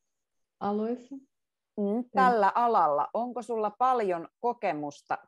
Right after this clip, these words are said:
Speaker 2: tällä alalla?
Speaker 1: Tällä
Speaker 2: Tosi
Speaker 1: alalla.
Speaker 2: hyviä. Mä kirjoitan tänne. Eli kysyit ensin, mikä on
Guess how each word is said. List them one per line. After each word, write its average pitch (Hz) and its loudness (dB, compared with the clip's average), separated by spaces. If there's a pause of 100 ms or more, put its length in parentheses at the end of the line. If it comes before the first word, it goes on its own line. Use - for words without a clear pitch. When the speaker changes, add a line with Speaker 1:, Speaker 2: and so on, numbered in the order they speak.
Speaker 2:
tällä 156 2
alalla? 151 0 (560)
Speaker 1:
Tällä 202 -6
Speaker 2:
Tosi 220 -6
Speaker 1:
alalla. 196 -2
Speaker 2:
hyviä. 156 0
Mä 175 -2
kirjoitan 170 2
tänne. 151 -2 (400)
Eli 170 -2
kysyit 254 -4
ensin, 196 -4 (920)
mikä 202 -2
on 160 -2